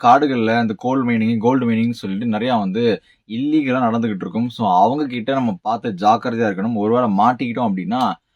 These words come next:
கதையை சோழியை முடிச்சு விட்டுட்டு நம்ம விட்டு இருந்து ஆட்டையை போட்டு போயிடறாங்கன்னு சொல்லிட்டு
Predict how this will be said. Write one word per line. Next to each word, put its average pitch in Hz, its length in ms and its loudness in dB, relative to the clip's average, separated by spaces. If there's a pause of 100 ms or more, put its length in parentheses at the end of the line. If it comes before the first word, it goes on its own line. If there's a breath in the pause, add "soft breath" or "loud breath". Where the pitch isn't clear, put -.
(260)
கதையை 117 300 -4
சோழியை 123 320 -2
முடிச்சு 113 260 -4
விட்டுட்டு 101 200 -12
நம்ம 117 180 -2
விட்டு 92 100 -8
இருந்து 110 120 0
ஆட்டையை 110 260 2
போட்டு 95 200 -6
போயிடறாங்கன்னு 98 280 -4
சொல்லிட்டு 98 600 -8